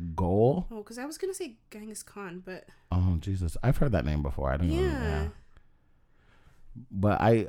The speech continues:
Speaker 1: I don't know.
Speaker 2: Genetics estimate that sixteen million men alive today are genetic descendants of Genghis Khan. Mm-hmm. So I was right. I was just like, <laughs> I didn't wanna, I didn't wanna say it without.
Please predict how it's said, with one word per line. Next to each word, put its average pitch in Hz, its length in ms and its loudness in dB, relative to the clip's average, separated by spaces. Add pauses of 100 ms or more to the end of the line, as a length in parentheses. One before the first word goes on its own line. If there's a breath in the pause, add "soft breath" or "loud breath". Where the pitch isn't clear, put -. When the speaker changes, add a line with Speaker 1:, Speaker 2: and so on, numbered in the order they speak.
Speaker 1:
I 151 160 2
don't 220 160 6
know. 240 80 2
Speaker 2:
Genetics 285 560 2
estimate 277 500 -4
that - 220 -8
sixteen 269 680 -4
million 247 440 -4
men 247 220 -6
alive 214 340 -4
today 226 220 -6
are 214 80 -6
genetic 208 380 -8
descendants 220 380 -10
of 202 100 -14
Genghis 214 240 -12
Khan. 277 220 -12 (520)
Mm-hmm. 220 120 -16 (680)
So 202 120 -16
I 190 40 -12
was 180 160 -12
right. 165 160 -14
I 180 40 -8
was 196 80 -6
just 196 100 -12
like, 185 120 -14
<laughs> 196 60 -12
I 196 60 -12
didn't 190 240 -10
wanna, 202 180 -8 (160)
I 285 60 2
didn't 277 200 8
wanna 262 160 2
say 247 240 2
it 214 60 4
without. - 320 -6